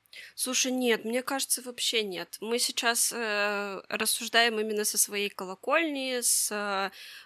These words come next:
эм, э, через это трезвым у-, умом и чистой памятью, или как это говорится,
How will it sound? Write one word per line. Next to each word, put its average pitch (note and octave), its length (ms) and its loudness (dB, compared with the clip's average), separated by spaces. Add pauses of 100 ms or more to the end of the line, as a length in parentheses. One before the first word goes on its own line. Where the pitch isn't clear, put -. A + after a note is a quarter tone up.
(160)
эм, - 480 -10 (120)
э, - 140 -18 (100)
через G3+ 320 -4
это G3 240 -12 (120)
трезвым A#3+ 580 4
у-, A3+ 140 2
умом C4+ 540 4
и - 180 -6
чистой A#3+ 460 -2
памятью, C4 920 0
или G#3+ 140 -6
как A3 240 0
это A3 140 -6
говорится, G#3 600 -4